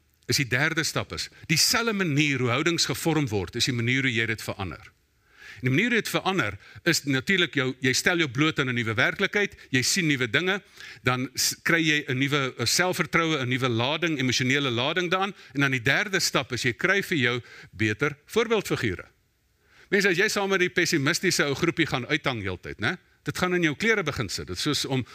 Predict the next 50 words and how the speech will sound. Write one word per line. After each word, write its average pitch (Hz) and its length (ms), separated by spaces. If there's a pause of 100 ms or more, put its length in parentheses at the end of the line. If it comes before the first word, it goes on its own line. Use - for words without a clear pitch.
(260)
om, 131 240
dit 131 60
is 139 80
soos 156 180
rook 175 360
in 151 100
jou 147 140
klere 196 280
gaan 117 180
sit. - 300 (140)
<laughs> - 160 (840)
Dit - 180
gaan, 143 220
daai 151 360
goed 185 220
gaan 165 120
in 143 80
jou 131 120
klere 196 280
begin 101 240
sit. - 300 (680)
So 170 240
gaan 160 220
hang 180 340
uit 214 400
saam 180 280
met 170 140
mense, 135 540 (160)
daai 175 220
mense 160 360
op 147 140
jou, 139 240
op 143 100
jou 143 140
selfoon, 143 520 (400)
wat 139 120
daai, 143 240
wat 139 160
jy 143 140
so 170 180
verfris 170 400
voel 147 160
na 113 140
die 98 100
tyd, 87 160 (240)
gaan 151 240
maak 147 380
hulle 175 180
jou 160 160
vriendinne. 117 400